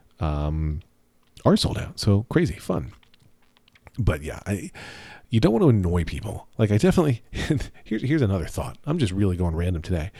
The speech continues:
There are people who I really like and admire, whatever, who I follow on Twitter, who have followed me, who at some point unfollowed me. There's not that many, but I can think of one or two. I can even name names 'cause some of my listeners know who this person is. Um, but I assume that Phil <laughs> unfollowed me because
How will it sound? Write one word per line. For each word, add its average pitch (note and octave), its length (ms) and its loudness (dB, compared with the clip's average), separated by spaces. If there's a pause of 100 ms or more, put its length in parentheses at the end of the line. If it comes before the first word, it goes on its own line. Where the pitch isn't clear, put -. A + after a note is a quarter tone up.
(360)
There A#2+ 160 6
are A2 80 4
people D3 320 0
who G2+ 140 2
I F2 360 -2 (180)
really G2+ 360 2
like D#2 300 -6
and D2+ 80 -4
admire, D2+ 380 -4
whatever, D2+ 340 -4
who E2 160 -6
I F2+ 140 0
follow F#2 300 4
on F2 80 2
Twitter, F2 320 0
who D2 120 -6
have D#2+ 120 -4
followed E2+ 360 -2
me, D#2+ 300 -4 (240)
who F#2 140 0
at - 100 -2
some E3+ 200 0
point G#2 320 0
unfollowed D2 560 0
me. C2 320 -12
There's B2+ 140 0
not E3+ 140 0
that F2+ 120 2
many, D#2+ 200 -2
but C#2+ 100 -8
I D#2+ 60 -6
can F2 100 -4
think F2+ 120 0
of D#2 100 -4
one D#2 120 0
or C2+ 60 -4
two. D#2 260 -2
I C#3 40 -2
can E3+ 100 2
even G#2+ 140 2
name F2 160 2
names F2+ 260 0
'cause - 140 -8
some D3 120 -4
of A2 100 -2
my D2 100 -6
listeners E2 300 -6
know F2 80 -2
who F2 60 0
this F2 100 -4
person F#2+ 260 -6
is. A2+ 140 -12 (460)
Um, G2 480 -2 (560)
but G#2+ 280 2 (480)
I A2+ 120 0
assume C3 720 0
that F2 180 -4
Phil F2+ 420 0
<laughs> - 40 -12
unfollowed G2+ 560 2
me E2 120 -2
because E2 640 -4